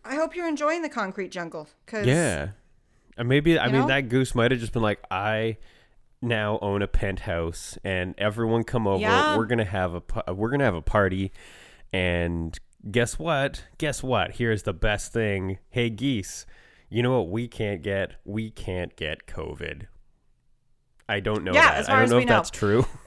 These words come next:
Speaker 1: As far as we know.
Speaker 2: Mm-hmm.
Speaker 1: Actually, imagine it's the roof goose that has, like, the cure to all of this. Like,
Speaker 2: Yeah.
Speaker 1: we would have never, we would have never guessed.
Speaker 2: No, 'cause
Speaker 1: Okay,
Speaker 2: we don't
Speaker 1: well,
Speaker 2: speak
Speaker 1: that's
Speaker 2: geese because we don't listen.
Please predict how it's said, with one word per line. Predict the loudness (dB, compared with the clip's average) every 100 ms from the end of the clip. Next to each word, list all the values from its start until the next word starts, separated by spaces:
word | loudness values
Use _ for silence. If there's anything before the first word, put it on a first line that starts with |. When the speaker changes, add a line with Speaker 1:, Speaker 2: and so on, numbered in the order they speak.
| -14 -10
Speaker 1:
As | -4
far | -2
as | -2
we | -4
know. | -6
Speaker 2:
Mm-hmm. | 0 2
Speaker 1:
Actually, | 4 2 2
imagine | 0 0 -2 -2
it's | -4
the | -6
roof | -6 -6 -4
goose | -6 -4
that | -4
has, | -2 -4 -4
like, | -6
the | -6
cure | -8 -6
to | -6
all | -6 -6
of | -8
this. | -8 -2
Like, | 0
Speaker 2:
Yeah. |
Speaker 1:
we | 0
would | -2
have | -6
never, | -10 -12 -12 -8
we | -6
would | -4
have | -6
never | -8 -10
guessed. | -12 -10 -8 -8 -6
Speaker 2:
No, | -4 -2
'cause | 0 2
Speaker 1:
Okay, | 4
Speaker 2:
we |
don't | 4
Speaker 1:
well, | 4 4
Speaker 2:
speak | 2 0
Speaker 1:
that's | -2 0 0
Speaker 2:
geese | -2 -2
because | 0 0 2 0
we | 2 6 6
don't | 8 10 8
listen. | 8 6 4 -6